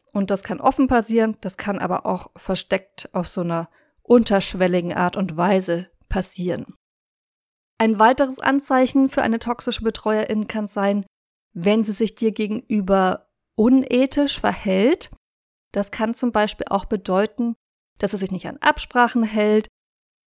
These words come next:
und zum Beispiel, wenn ihr abgemacht habt, dass du beim nächsten Paper die Erstautorin sein wirst, sich dann selbst als Erstautorin oder Erstautor draufschreibt. Es kann aber auch bedeuten, dass sie dich zum Beispiel nötigt,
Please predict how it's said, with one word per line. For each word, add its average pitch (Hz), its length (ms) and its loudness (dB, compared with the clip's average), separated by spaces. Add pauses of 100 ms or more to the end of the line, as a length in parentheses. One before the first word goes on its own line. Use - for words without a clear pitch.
(100)
und 214 240 4
zum 208 180 -2
Beispiel, 202 560 2
wenn 190 120 0
ihr 185 160 0
abgemacht - 560 -4
habt, 190 280 -2
dass 185 200 -4
du 202 160 -8
beim 180 240 0
nächsten - 460 -4
Paper 208 600 2 (480)
die 190 120 -4
Erstautorin 220 640 0
sein 185 420 0
wirst, 190 440 0
sich 196 160 -4
dann 185 180 0
selbst 185 300 2
als 185 100 -2
Erstautorin 180 720 -2
oder 170 200 -4
Erstautor 180 500 -4
draufschreibt. - 840 -10 (480)
Es - 180 -2
kann 240 200 0
aber 226 240 2
auch 196 100 2
bedeuten, 202 560 2
dass 196 140 -2
sie 214 80 -4
dich 196 160 -4
zum 196 160 -6
Beispiel 190 340 -2
nötigt, 196 520 0